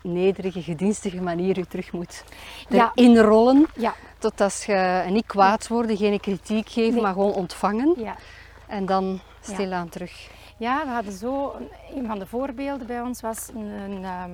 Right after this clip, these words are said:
Speaker 2: een windmolen. Een buurman wou een windmolen zetten. En men had daar al de nodige communicatie, al, zelfs nog voordat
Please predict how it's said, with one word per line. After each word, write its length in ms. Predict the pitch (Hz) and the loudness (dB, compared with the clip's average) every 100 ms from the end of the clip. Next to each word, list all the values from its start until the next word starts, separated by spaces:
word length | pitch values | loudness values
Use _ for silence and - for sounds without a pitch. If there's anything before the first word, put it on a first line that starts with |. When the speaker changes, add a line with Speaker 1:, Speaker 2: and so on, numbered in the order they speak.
| 175 226 | -12 -8
Speaker 2:
een 120 | 208 | -2
windmolen. 600 | 247 - 185 170 165 170 - - - - - - - 226 | -2 -2 -6 -8 -10 -14 -20 -20 -20 -20 -20 -20 -16 -10
Een 200 | 196 180 | -10 -8
buurman 400 | 240 277 247 233 | -6 -4 -6 -6
wou 200 | 214 202 | -6 -6
een 60 | |
windmolen 560 | 185 269 - 285 320 294 | -4 -6 -4 -6 -6 -8
zetten. 260 | 302 - 349 - - - - - - - | -12 -14 -18 -20 -20 -20 -20 -20 -20 -6
En 400 | 240 220 208 208 - - - - - - | -2 -2 -2 -8 -14 -20 -20 -20 -20 -10
men 240 | 269 226 202 | -4 -2 0
had 140 | 233 | -2
daar 120 | 277 | 0
al 100 | 247 | -2
de 80 | 226 | 0
nodige 360 | 226 233 220 214 | 0 -2 -4 -6
communicatie, 760 | 220 208 196 - 240 339 277 233 | -6 -4 -6 -8 -8 -6 -4 -2
al, 260 | 220 - - - - | -2 -4 -12 -20 -14
zelfs 300 | - 202 196 | -4 -4 -4
nog 260 | 196 - - - | -10 -12 -16 -16
voordat 320 | 196 196 | -8 -8